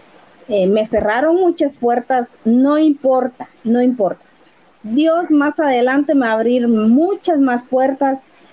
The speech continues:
Dios te bendice, Él tarda, pero no olvida. Entonces,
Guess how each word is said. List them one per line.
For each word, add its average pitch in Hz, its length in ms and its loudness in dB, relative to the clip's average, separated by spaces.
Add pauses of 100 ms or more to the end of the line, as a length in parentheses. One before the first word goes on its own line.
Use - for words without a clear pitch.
(120)
Dios 269 320 -2
te 285 100 0
bendice, 262 720 0
Él 247 220 -2
tarda, 262 420 -2
pero 226 180 -2
no 208 140 0
olvida. 208 500 -2 (160)
Entonces, 247 580 -2